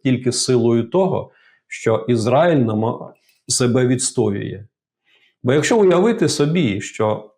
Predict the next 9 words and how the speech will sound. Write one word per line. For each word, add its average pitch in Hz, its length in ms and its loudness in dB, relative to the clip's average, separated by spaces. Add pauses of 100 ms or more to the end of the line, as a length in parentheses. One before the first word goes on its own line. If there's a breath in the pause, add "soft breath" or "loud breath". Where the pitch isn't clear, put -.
<clears throat> 202 160 2
все 151 340 2
це 101 260 -6 (580)
набере 135 480 0
обертів, 127 680 -2
про 110 180 0
які 117 220 -2
мріє 120 520 0
Іран, 196 520 -2